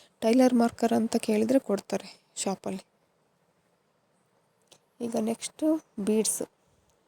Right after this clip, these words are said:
ಇವು ಶೈನಿಂಗ್ ಇರುತ್ತೆ,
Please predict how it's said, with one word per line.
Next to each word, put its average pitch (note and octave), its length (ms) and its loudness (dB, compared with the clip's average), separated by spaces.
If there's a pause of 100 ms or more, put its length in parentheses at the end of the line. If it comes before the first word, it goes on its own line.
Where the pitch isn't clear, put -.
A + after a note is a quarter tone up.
(2500)
ಇವು A#3+ 500 -2
ಶೈನಿಂಗ್ A3+ 460 0
ಇರುತ್ತೆ, G#3+ 600 -6